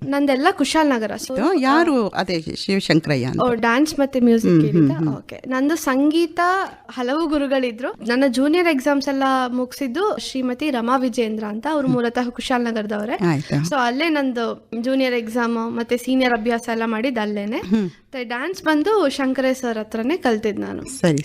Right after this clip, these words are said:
Speaker 2: ಸರಿ. ಆಮೇಲೆ ನೀವು, ಆ, ಎಸ್ ಪಿ ಬಾಲಸುಬ್ರಹ್ಮಣ್ಯಂ ಅವರು ನಡೆಸ್ಕೊಡ್ತಾ ಇದ್ರು ಆಗ,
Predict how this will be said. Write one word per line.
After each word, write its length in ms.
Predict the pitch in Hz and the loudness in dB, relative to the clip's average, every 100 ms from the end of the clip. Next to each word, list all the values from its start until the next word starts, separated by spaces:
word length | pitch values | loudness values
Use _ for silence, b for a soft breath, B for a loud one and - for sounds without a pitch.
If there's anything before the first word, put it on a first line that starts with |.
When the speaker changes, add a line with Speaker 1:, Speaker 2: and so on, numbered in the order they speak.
| - | 0
Speaker 2:
ಸರಿ. 180 | 151 - _ _ - 339 | 0 0 _ _ 0 6
ಆಮೇಲೆ 260 | 359 311 | 8 8
ನೀವು, 640 | 247 220 254 269 196 220 | 6 2 2 2 4 4
ಆ, 280 | 226 - 165 | 2 0 0
ಎಸ್ 300 | 160 180 - | 2 0 0
ಪಿ 240 | - 262 233 | 4 6 6
ಬಾಲಸುಬ್ರಹ್ಮಣ್ಯಂ 1000 | 190 180 196 185 165 170 170 175 185 196 | 4 4 2 0 2 4 4 6 6 6
ಅವರು 500 | 165 165 160 151 - | 6 4 4 2 0
ನಡೆಸ್ಕೊಡ್ತಾ 600 | 170 160 165 - 156 156 | 2 2 0 -4 -6 0
ಇದ್ರು 220 | 160 156 151 | 0 0 -2
ಆಗ, 200 | 147 | -2